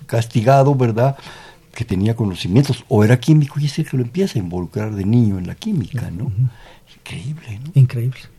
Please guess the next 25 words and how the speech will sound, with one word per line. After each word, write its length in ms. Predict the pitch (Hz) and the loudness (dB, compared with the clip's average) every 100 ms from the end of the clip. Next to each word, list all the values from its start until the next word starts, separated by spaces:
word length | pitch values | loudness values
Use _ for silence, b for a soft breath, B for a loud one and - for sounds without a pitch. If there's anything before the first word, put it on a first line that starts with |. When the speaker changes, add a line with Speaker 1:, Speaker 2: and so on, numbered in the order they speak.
| - | -2
Speaker 2:
increíble. 400 | 127 123 120 139 120 | -2 -2 -4 -4 -6
Speaker 1:
Sí. 60 | 113 - - | -8 -12 -6
Speaker 2:
Sí, 160 | 135 | -2
esa 140 | 139 139 | 2 2
historia 260 | 131 139 | 4 4
yo 120 | 131 131 | 6 6
no 80 | |
la 100 | 135 | 4
sabía, 260 | 131 135 147 | 2 0 0
pero 160 | 123 104 | -2 -6
está, 360 | - 110 107 | -8 -8 -8
es 100 | 98 | -6
Speaker 1:
Sí, 180 | - 107 | -2 -2
Speaker 2:
preciosa. 300 | - 104 - - | -4 -14 -20 -20
Speaker 1:
es, 200 | 117 - | -20 -16
es 220 | - - - B B | -16 -18 -20 B B
Speaker 2:
Entonces 200 | - 190 | -4 -2
Mendeleev 560 | 196 185 190 185 196 196 - _ | 0 0 0 0 -2 -4 -20 _
es 180 | 180 170 | -4 -2
traído 460 | - 156 156 160 123 | 0 0 2 2 2
a, 140 | 120 123 | -2 -6
a, 580 | 117 117 117 107 104 104 - - - - | -12 -12 -14 -16 -16 -18 -20 -20 -20 -20
a 300 | - 120 117 | -14 -12 -10
Occidente, 560 | 120 - 160 190 165 147 | -6 -4 0 0 0 0
digámosle, 560 | 117 127 135 139 139 | 2 2 2 0 -6